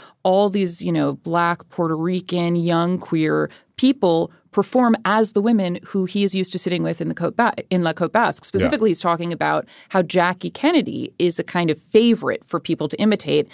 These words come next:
Speaker 1: and he uses it, it, it, he twists it into a mean line about how, you know, Jackie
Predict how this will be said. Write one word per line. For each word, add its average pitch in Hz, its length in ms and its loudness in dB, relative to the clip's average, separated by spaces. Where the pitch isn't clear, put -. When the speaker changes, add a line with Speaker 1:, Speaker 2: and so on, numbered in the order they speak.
Speaker 1:
and 175 120 2
he 175 60 2
uses 170 400 0
it, 160 220 0
it, - 220 -2
it, - 280 -4
he 160 200 -4
twists - 300 0
it 139 120 0
into 147 180 -2
a 151 40 0
mean 151 220 2
line 143 220 0
about 127 220 -4
how, 123 180 -2
you 147 120 -6
know, - 120 -6
Jackie 135 480 -6